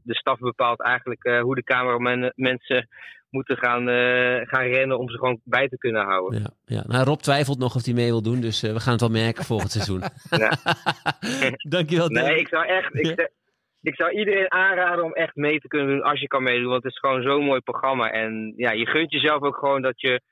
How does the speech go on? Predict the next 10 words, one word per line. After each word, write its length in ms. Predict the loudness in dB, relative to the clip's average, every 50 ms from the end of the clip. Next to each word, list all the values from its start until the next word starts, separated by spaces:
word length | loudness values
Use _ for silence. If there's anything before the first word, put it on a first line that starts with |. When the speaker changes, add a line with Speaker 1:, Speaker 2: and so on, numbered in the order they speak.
| _ _
Speaker 1:
zoveel 340 | 0 2 2 2 2 2 2
leert 240 | 4 4 2 2 2
over 180 | 2 0 2 0
jezelf, 400 | 0 0 2 2 0 0 0 0
over 280 | -2 -2 0 0 0
je 100 | 0 0
gevoelens. 540 | 0 -2 -2 0 2 2 4 2 2 0 -2
En 280 | -2 0 0 0 -2 -6 _ _ -20 -20 -20 -20 _ _ _ _ _
ja, 180 | 0 0 2 2
dat, 160 | 0 -2